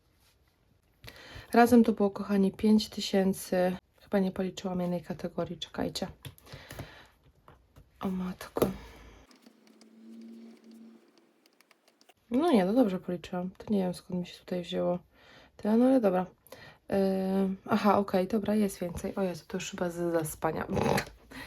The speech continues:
Dobra, odejmujemy teraz tą kwotę dziewięciu tysięcy dwustu siedemdziesięciu sześciu złotych. To wychodzi nam, że zostaje nam trzy tysiące dwieście osiemdziesiąt sześć, e, złotych polskich.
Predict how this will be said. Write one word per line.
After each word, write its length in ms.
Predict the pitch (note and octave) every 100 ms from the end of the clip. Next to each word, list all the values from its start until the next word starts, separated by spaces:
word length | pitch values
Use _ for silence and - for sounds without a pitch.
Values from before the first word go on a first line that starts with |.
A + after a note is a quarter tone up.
| - - - -
Dobra, 460 | G3 G3+ F#3+ F3+ E3+
odejmujemy 580 | F#3+ G3+ G3+ G3+ G3
teraz 320 | G3 F#3+ F#3 -
tą 200 | F#3+ F#3
kwotę 420 | - F#3+ F#3 F3+
dziewięciu 360 | F#3 F#3+ F#3+
tysięcy 340 | - - F3+ F#3
dwustu 340 | F#3 F#3 -
siedemdziesięciu 720 | F#3 F#3 F3+ F3+ D#3+ F3+ F#3
sześciu 400 | - F3+ - -
złotych. 380 | F3+ G#3 A3 G3+
To 100 | F#3+
wychodzi 420 | F3+ - F#3+ F#3
nam, 140 | F3+ F3+
że 80 |
zostaje 440 | F#3 - - F#3+ F3
nam 140 | F3
trzy 200 | D#3+ -
tysiące 440 | G3 - F#3 F3 F3
dwieście 480 | F3 F3+ - F3+ - - - - - -
osiemdziesiąt 680 | G3+ - G3 F#3 - F#3 -
sześć, 560 | - F3+ E3 - -
e, 340 | F3 E3+ F3 F3 F3
złotych 840 | F3+ F3+ F3+ F3 - F3 F3 - -
polskich. 840 | F3+ E3+ D#3+ - - G3 C#4 E4